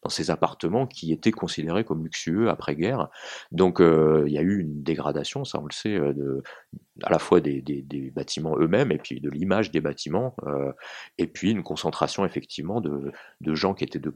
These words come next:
plus en plus pauvres dans ces logements, euh, ce qui a donné, euh, voilà, une perte de mixité et plein de choses. Donc ça, moi j'essaye d'en témoigner en étant le plus rigoureux possible, c'est-à-dire en essayant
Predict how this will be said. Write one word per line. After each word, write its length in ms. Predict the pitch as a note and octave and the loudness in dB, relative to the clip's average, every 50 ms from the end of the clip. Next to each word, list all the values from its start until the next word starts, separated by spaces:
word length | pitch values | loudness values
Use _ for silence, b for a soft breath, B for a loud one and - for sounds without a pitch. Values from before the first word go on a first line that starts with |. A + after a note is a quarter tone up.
| - C2 | -10 -12
plus 180 | - - G#2 F#2+ | -10 -4 -2 -2
en 60 | F2+ | -2
plus 160 | D#2 - E2 | -2 -4 -8
pauvres 380 | - - A2+ A2+ A2 E2 D#2 D#2+ | -2 4 4 6 6 4 2 -2
dans 120 | - D#2 | -2 -2
ces 120 | D2+ - - | -6 -6 -6
logements, 480 | D2+ D2 C#2+ D2 E2 E2+ A2 C3 B2 | -4 -6 -6 -4 -2 -2 0 0 -2
euh, 160 | G2 C#2+ D2+ C#2+ | -2 -4 -6 -6
ce 100 | - - | -8 -10
qui 240 | - - C#2+ C#2+ | -10 -8 -6 -6
a 140 | D2 D2+ D#2 | -4 -4 -4
donné, 380 | D2+ D2 C#2+ C#2 D#2 E2+ F2+ F2 | -4 -6 -6 -6 -6 -4 -4 -4
euh, 80 | C#2+ C2+ C2+ C2+ C#2 C#2 B B B B B B | -6 -6 -8 -12 -12 -14 B B B B B B
voilà, 160 | - A2+ A2+ | -2 -2 -2
une 100 | E2 C#2 | -2 -2
perte 220 | - - F2 E2 | 0 2 2 2
de 100 | D#2+ E2+ | 2 0
mixité 580 | D#2+ D#2 D#2 - - - - - - G2+ G#2 G#2 | -2 -2 -2 -4 -6 -6 -6 -4 -2 -2 0 0
et 60 | F2+ | -2
plein 160 | - - D#2+ | -2 -4 -6
de 60 | D#2+ - | -8 -8
choses. 220 | - - E2 C#2 | -6 -6 -6 -6
Donc 160 | C#2+ D2+ D2+ | -6 -8 -2
ça, 160 | - - C3+ | 2 4 6
moi 100 | C#3+ B2 | 6 6
j'essaye 280 | G#2 G2+ F#2+ - A2 G#2 | 4 4 4 2 2 2
d'en 140 | F#2+ F#2+ F#2+ | 2 0 0
témoigner 540 | - G#2+ F#2+ G2 G2 G2 G#2 G#2+ A#2+ A#2+ A#2+ | 2 2 2 4 2 2 2 4 4 4 4
en 140 | G2 E2+ | 2 2
étant 180 | E2+ E2 - F2 | 0 0 2 0
le 100 | F2 E2+ | 0 0
plus 220 | - - F2+ F2+ | -2 -4 -2 -2
rigoureux 420 | F2+ - F2 F2+ F2+ F2+ E2+ F#2 F2+ | 0 0 0 0 2 4 4 4 4
possible, 380 | - F#2+ F2+ - - F3 F3 | 4 0 0 0 0 -2 -2
c'est-à-dire 380 | - - - D#2+ D#2+ F2+ F#2+ F2+ | -2 -2 -2 -2 -2 -2 -4 -4
en 100 | E2+ D#2+ | -4 -6
essayant 420 | D#2 - - D#2 E2 F#2 F2+ G2 | -4 -4 -4 -2 0 0 0 0